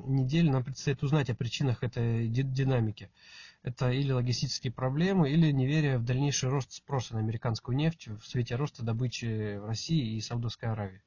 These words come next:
Рублю будет непросто выдержать сразу и ослабление нефти, которое продолжается третий день к ряду, третью торговую сессию, если быть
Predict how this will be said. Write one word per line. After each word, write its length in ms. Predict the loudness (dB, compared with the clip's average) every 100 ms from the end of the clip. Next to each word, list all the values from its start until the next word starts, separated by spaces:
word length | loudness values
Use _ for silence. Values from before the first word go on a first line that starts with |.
| _ -20 _
Рублю 260 | 2 6 6
будет 240 | 6 4
непросто 480 | 2 0 0 0 0
выдержать 420 | 0 0 0 -2
сразу 320 | -2 0 0 0
и 140 | 0
ослабление 640 | 0 0 -2 0 2 2
нефти, 480 | 2 2 0 -2 -4
которое 360 | -2 -4 -2 -2
продолжается 500 | -2 0 0 -2 -2
третий 240 | -4 -2
день 160 | -2 -2
к 80 | -2
ряду, 320 | -2 -2 -6 -10 _ _ -2
третью 320 | 0 0 -4
торговую 420 | -6 -2 0 0
сессию, 380 | 0 -4 -4 -6
если 220 | -8 -8
быть 180 | -10 -10